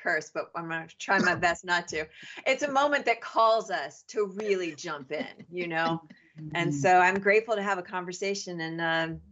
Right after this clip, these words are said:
Speaker 1: dive deep.
Speaker 2: You know what, offline, uh, you know, I, I, I, I love, I would love for you to tell the story about your, your son and going through the pandemic.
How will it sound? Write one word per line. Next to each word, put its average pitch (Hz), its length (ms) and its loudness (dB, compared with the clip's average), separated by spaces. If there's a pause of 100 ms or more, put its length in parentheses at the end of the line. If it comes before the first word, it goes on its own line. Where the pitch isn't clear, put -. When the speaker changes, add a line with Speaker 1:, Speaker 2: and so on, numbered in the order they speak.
(100)
Speaker 1:
dive 165 260 4
deep. 156 260 -4 (840)
Speaker 2:
You 196 100 4
know 196 120 6
what, 196 240 6
offline, 190 800 4
uh, 175 40 0
you 175 200 2
know, 175 180 2
I, 165 100 4 (180)
I, 156 240 0 (380)
I, 170 280 0
I 160 240 0
love, 170 420 4
I 160 100 4
would 160 180 0
love 185 200 2
for 185 60 -4
you 180 160 -2
to 151 60 -6
tell 160 180 0
the 156 60 -6
story 160 360 0
about 156 440 2
your, 151 380 0
your 160 120 0
son 160 360 2
and 156 160 2
going 160 240 0
through 170 160 -4
the 151 120 -2
pandemic. 165 580 2